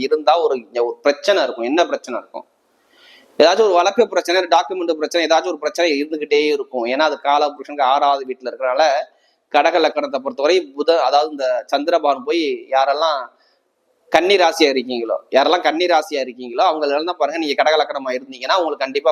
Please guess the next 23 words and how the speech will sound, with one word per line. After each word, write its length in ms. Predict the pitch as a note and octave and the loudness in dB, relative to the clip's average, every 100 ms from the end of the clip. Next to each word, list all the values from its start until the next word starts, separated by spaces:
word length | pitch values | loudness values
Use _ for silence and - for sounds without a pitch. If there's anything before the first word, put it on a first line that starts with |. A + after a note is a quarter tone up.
| D3+ | 2
பாருங்க 200 | C3 F#3 C#3+ | 0 0 2
ஏதாச்சும் 300 | D3 - D#3 | 2 0 -6
ஒரு 60 | C3 | -4
பிரச்சனைகள், 520 | C#3 - D3 D3 B2+ - _ _ - - - | -4 -2 0 0 0 -4 _ _ -20 -8 2
டாக்குமெண்ட் 420 | D3 D3+ D3 C3+ B2 | 2 2 0 0 0
பிரச்சனை, 320 | B2+ - C3+ C#3 | -2 -2 0 0
படிப்பு 200 | C#3+ D3 | 0 0
கல்வி 140 | C#3 C3 C3 | -2 0 0
தடைகள், 340 | B2+ C3 C#3 C#3+ | 0 0 0 2
ஏதாச்சும் 280 | C3+ C3+ D3+ | 2 2 0
ஒரு 80 | C3 | 2
தடை 180 | C3+ C#3 C3+ | 2 0 0
தாமதங்கள், 400 | C3+ C3 B2+ C#3+ C3+ | 0 0 -2 0 0
உடல் 220 | C#3+ D3 C#3 | 0 0 -2
உபாதைகள், 500 | B2 C#3 C3 B2 C#3+ | 0 0 0 -4 -4
ஏதாச்சும் 280 | C3+ C3+ D3+ | 0 0 0
ஒரு 60 | C#3 B2+ | -4 -2
மருத்துவ 280 | C3 D3 C3 | -2 -2 -2
செலவு, 180 | B2+ C3 | 0 0
இது 80 | C3+ | 2
மாதிரி 160 | C#3+ C3+ | 0 2
நிறைய 180 | C3+ C#3 | 2 0
விஷயத்த 240 | C3 - | -2 -2